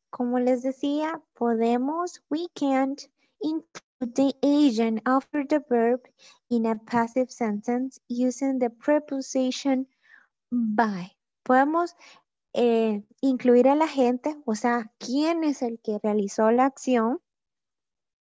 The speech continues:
después del verbo utilizando anteriormente by. Acá. Bite,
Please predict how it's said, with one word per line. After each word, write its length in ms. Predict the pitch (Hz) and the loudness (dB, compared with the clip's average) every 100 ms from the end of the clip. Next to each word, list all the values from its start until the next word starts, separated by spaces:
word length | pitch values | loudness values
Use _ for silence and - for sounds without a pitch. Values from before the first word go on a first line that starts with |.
| _ _ _ _ _ _ _ - | _ _ _ _ _ _ _ -6
después 760 | 214 226 233 - 277 311 302 | 0 0 0 -4 2 2 2
del 280 | 240 262 330 | 2 2 4
verbo 760 | 311 294 240 220 208 277 381 _ _ - _ _ _ _ _ _ _ _ _ _ _ _ - | 4 6 6 4 4 2 2 _ _ -20 _ _ _ _ _ _ _ _ _ _ _ _ -4
utilizando 1080 | 320 - 294 262 240 247 233 240 247 269 - _ _ 453 | -2 0 2 2 0 -2 0 0 2 0 -2 _ _ -6
anteriormente 1080 | 226 220 226 214 214 214 220 214 214 240 | -4 -2 -2 0 0 0 0 0 0 -2
by. 380 | 208 196 185 190 _ _ _ _ _ _ _ _ _ _ _ _ _ _ _ _ _ _ - | -2 -4 -6 -8 _ _ _ _ _ _ _ _ _ _ _ _ _ _ _ _ _ _ -20
Acá. 400 | - - - _ _ _ _ _ _ _ _ _ | -18 -16 -16 _ _ _ _ _ _ _ _ _
Bite, 720 | 208 220 220 240 349 - _ | -4 0 2 0 -2 -6 _